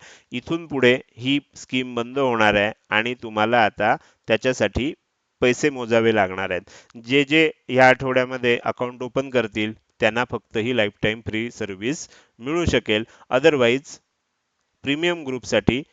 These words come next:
पुढच्या आठवड्यापासून आपण चार्जेस लावणार आहे.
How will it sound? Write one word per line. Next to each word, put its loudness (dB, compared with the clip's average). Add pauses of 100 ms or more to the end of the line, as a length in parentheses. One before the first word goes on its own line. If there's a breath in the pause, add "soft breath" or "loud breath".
(200)
पुढच्या 2
आठवड्यापासून -2 (180)
आपण -6 (100)
चार्जेस -2
लावणार -2
आहे. -6